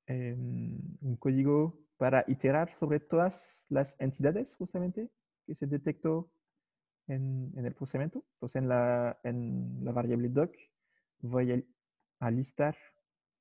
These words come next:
cuáles son las entidades. Entonces, me dice, vamos a comentar un poco eso, pero me dice que, por ejemplo, además es una localidad, el juez federal del caso es una entidad de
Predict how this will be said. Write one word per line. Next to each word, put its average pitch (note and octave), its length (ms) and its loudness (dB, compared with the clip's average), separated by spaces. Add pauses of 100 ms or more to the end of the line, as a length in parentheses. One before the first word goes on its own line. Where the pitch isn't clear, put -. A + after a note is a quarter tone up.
(240)
cuáles C#3+ 220 0
son D#3+ 140 0
las C#3 160 0
entidades. C3+ 540 -2 (1800)
Entonces, - 260 -2
me C3 100 4
dice, D3 440 4 (840)
vamos A#2 300 -6
a A2+ 60 -8
comentar A#2+ 320 -6
un A2+ 80 -4
poco C3 180 -6
eso, C3 220 -4
pero A2 260 -6 (200)
me F#3+ 120 -2
dice C#3+ 420 -2
que, A2+ 120 -2
por B2 100 0
ejemplo, B2+ 320 0
además C3+ 580 2 (420)
es - 160 -6
una B2 120 2
localidad, A#2+ 680 0 (580)
el A#2 160 2
juez C#3 360 2
federal C3 420 2
del B2+ 160 2
caso C#3+ 500 -2 (380)
es C#3 220 -8
una B2 120 2
entidad A#2+ 260 4
de A2 300 2